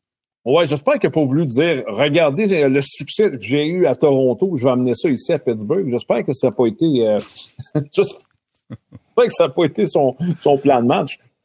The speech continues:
Écoute, Carlson, c'est, c'est, comment dire, c'est, c'est, c'est, j'ai toujours eu, vraiment eu beaucoup de mal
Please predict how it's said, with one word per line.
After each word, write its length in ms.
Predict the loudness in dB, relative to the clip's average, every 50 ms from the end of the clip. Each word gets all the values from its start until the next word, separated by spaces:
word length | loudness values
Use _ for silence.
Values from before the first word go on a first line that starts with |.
| _ _ _ _
Écoute, 280 | -2 0 2 0 0 2
Carlson, 500 | 2 2 2 2 2 2 2 0 0 -4 -8 _ _ _ _ _ -12
c'est, 220 | -12 -12 -12 -12 -16 -20 -20 -16 -10 -8 -8
c'est, 600 | -8 -8 -8 -10 -10 -10 -6 -4 -4 -4 -2 0
comment 280 | 0 2 4 4 2 2
dire, 300 | 2 0 0 -2 -2 -4 -6
c'est, 160 | -6 -6 -4
c'est, 340 | -4 0 2 2 2 0 -2 -4
c'est, 220 | -6 -6 -6 -6 -6 -10 -12 -12 -16 -20 -20 -20 -18 -14 -14 -10 -6 -2
j'ai 320 | 2 4 4 4 2 -2 -2 0
toujours 560 | 0 2 2 4 2 2 2 0 -2 -2 -2 -2 -2 -2 -2 0
eu, 300 | 0 0 0 0 -2 -2
vraiment 280 | -2 0 0 0 0 0
eu 40 | -2
beaucoup 300 | -2 -2 -4 -4 -4 -2
de 120 | 0 2 2
mal 600 | 2 0 0 0 -2 -2 -2 -2 -2 -4 -4